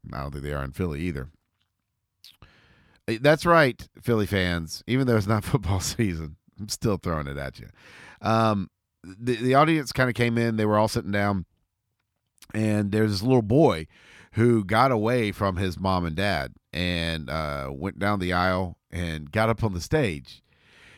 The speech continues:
And the, the, there was a spotlight just sitting there, um, on the piano. The, the lights were kinda off on the side of the stage, and the spotlight was just on the piano. So when you walked in, that, that's what you saw. There was no curtain.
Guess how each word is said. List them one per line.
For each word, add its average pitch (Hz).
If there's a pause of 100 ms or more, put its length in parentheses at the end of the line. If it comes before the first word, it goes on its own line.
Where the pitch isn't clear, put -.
And 110 (140)
the, 98
the, 95
there 110
was 104
a 95
spotlight 135
just 98
sitting 120
there, 90 (320)
um, 76 (100)
on 110
the 95
piano. 90 (160)
The, 90
the 90
lights 117
were 110
kinda 101
off 90
on 73
the 87
side 95
of 80
the 85
stage, 78
and 82
the 78
spotlight 101
was 85
just 95
on 87
the 80
piano. 95
So 80
when 95
you 98
walked 113
in, 95
that, 95
that's 92
what 90
you 90
saw. 82
There 90
was 98
no 120
curtain. 82